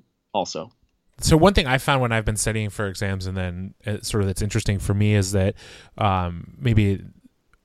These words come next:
Speaker 2: my theory study, my, the areas of the wine world, as you mentioned, that I have to kind of think about are much broader. But oddly, I feel like m-, what I'm tasting narrows really, um,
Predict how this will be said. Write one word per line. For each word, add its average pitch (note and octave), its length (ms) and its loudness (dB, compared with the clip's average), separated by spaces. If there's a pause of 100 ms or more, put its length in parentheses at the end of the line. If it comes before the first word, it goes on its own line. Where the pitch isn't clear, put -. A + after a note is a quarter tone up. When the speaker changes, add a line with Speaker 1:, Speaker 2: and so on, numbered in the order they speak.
(160)
Speaker 2:
my A2 340 2
theory E3+ 760 4
study, C3 500 2
my, G2 420 -2
the G#2+ 200 -4
areas C3 440 6
of G#2+ 120 0
the G#2 120 2
wine G2+ 300 2
world, G2+ 300 0
as F#2+ 160 -4
you F#2+ 80 0
mentioned, F#2+ 440 -2 (280)
that A2+ 100 0
I G#2+ 40 0
have G#2 180 -2
to G#2 80 -6
kind G2+ 200 -6
of F#2 80 -8
think G#2+ 180 -4
about G2+ 260 0
are G2 80 -2
much G2 280 -4
broader. B2+ 460 0 (320)
But - 140 4
oddly, C3 320 4
I A2+ 60 2
feel B2+ 160 4
like A#2 180 -2
m-, A2 160 -6
what A2+ 160 -2
I'm G2+ 100 -6
tasting A2+ 580 -4
narrows A2+ 540 0
really, G#2+ 480 -6
um, F#2 380 -8